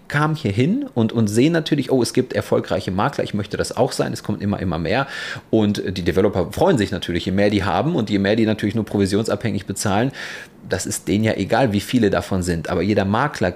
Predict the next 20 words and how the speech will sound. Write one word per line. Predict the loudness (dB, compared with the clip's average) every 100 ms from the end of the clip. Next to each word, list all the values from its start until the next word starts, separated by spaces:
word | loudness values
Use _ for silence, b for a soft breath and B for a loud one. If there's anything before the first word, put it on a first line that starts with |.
| -4
hat | -4 -4 -4
einfach | -6 -4 -4 -2
nur | 0
noch | 0 0 -2
Probleme, | -2 2 4 4 6 4 4
wirklich | 2 2 -2 -2
so | 0
seinen, | 2 4 4 6 4 2
seinen | 0 0
Fang | -4 -4 0 0 0
zu | -2 -4
bekommen. | -2 2 0 0 -6
Und | -6 -2
dann | -2 -2
fangen | -2 -2 0
eben | 0 2 0 B B B
sozusagen | -4 -4 0 0 2
die | -2
Geschichten | 0 0 0 -2 -6
an. | -4 -4